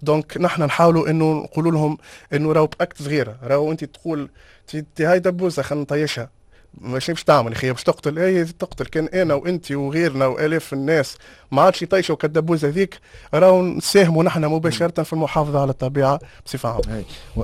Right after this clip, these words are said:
Speaker 2: آه، انت، انت ذكرت توا ال-، آه، مثال مهم جداً، انسان يطيش دبوزه.
Speaker 1: مم.
Speaker 2: بتجربتك وسيم، كيفاش تفسر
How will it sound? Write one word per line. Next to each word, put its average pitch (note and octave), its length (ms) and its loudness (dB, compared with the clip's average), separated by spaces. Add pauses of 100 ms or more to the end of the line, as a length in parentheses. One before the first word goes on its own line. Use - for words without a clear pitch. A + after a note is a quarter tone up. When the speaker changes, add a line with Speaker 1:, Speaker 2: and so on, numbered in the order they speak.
(120)
Speaker 2:
آه، B2 180 0
انت، D3 300 2
انت C3 140 0
ذكرت C3 340 0
توا A#2 340 4
ال-، A2 160 -2
آه، G#2+ 440 0
مثال B2+ 400 2
مهم C3 220 0
جداً، F#2+ 320 -6 (600)
انسان C3 360 -2
يطيش A#2 360 -8
دبوزه. F#2+ 420 -12
Speaker 1:
مم. A#2+ 80 -16 (540)
Speaker 2:
بتجربتك D3 680 0
وسيم، G2 320 -8 (440)
كيفاش G3 340 0
تفسر - 540 -4